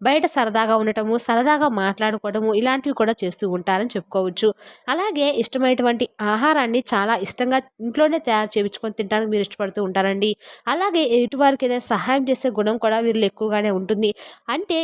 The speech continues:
ఎదుటివారు అసలు ఏది చేయకుండా ఖాళీగా ఉంటే వారికి మాత్రం సహాయం చేయడానికి పెద్దగా ఇష్టపడరు. కానీ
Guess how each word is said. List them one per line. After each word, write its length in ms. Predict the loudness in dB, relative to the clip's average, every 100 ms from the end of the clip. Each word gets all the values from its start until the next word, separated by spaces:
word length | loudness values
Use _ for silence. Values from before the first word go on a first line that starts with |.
| 2
ఎదుటివారు 480 | 4 4 4 4 4
అసలు 260 | -2 0 2
ఏది 240 | 4 4 2
చేయకుండా 440 | 2 0 0 -2 0
ఖాళీగా 440 | 0 2 2 2
ఉంటే 260 | 0 0 -2
వారికి 320 | 0 0 0
మాత్రం 340 | -2 -2 0 -2
సహాయం 420 | 0 -2 0 0
చేయడానికి 400 | 0 0 0 -2
పెద్దగా 340 | -4 -4 0 0
ఇష్టపడరు. 400 | 0 -2 -4 -2
కానీ 260 | 0 0